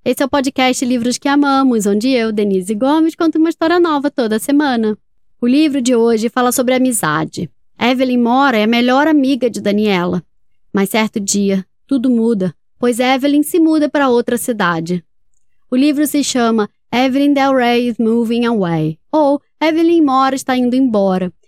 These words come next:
escrito por Meg Medina, ilustrado por Sônia Sanches e ainda não publicado no Brasil, por isso eu traduzi e adaptei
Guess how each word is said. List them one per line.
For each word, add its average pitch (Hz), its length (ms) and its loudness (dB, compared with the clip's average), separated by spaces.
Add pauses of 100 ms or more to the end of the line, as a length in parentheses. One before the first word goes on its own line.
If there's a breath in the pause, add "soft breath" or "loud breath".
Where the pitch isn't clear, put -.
(120)
escrito 311 360 -2
por 302 160 0
Meg 277 360 2
Medina, 226 600 0 (200)
ilustrado 247 640 0
por 254 180 -4
Sônia 277 340 -2
Sanches 233 560 -2
e 226 40 0
ainda 208 220 0
não 202 140 0
publicado 226 520 -4
no 220 120 -2
Brasil, 220 340 -2
por 269 100 -4
isso 269 160 -2
eu 247 60 0
traduzi 233 460 -4
e 285 40 0
adaptei 247 560 -2